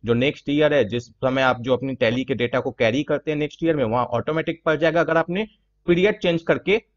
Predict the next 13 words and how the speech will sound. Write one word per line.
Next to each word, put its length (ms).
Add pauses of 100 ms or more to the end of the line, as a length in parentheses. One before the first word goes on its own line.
(140)
उसे 220
ट्रांसफर 400
किया 260
होगा 260
तो। 340 (140)
अगर 160
आपने 260
स्प्लिट 400
किया 180
होगा 220
अपनी 200
कंपनी 420
को, 240